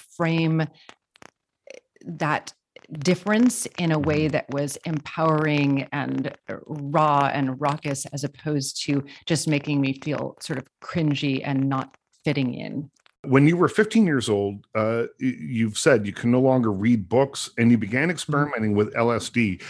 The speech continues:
Speaker 2: What did that offer you?
Speaker 1: My goodness. Well, um, it had a lot to do with, uh, just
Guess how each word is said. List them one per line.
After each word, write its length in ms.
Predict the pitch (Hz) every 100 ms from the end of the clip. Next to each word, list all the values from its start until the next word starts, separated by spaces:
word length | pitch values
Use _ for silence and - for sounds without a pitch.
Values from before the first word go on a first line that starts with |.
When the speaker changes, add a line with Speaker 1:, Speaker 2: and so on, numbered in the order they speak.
| -
Speaker 2:
What 320 | - 113 220
did 180 | - 202
that 280 | 113 110 120
offer 420 | 95 90 - 95
you? 260 | 85 85 98 - - - - _ _ _ _ _ - - - - - -
Speaker 1:
My 180 | 233 262
goodness. 380 | 185 165 160 -
Well, 360 | 202 220 214 -
um, 380 | 208 196 190 - _ _
it 100 | 214
had 280 | 196 240 285
a 40 |
lot 320 | 285 233 208 -
to 120 | 208
do 460 | 170 190 185 165 -
with, 460 | 180 165 170 156 - _
uh, 300 | 165 151 147 - _ -
just 340 | 294 269 -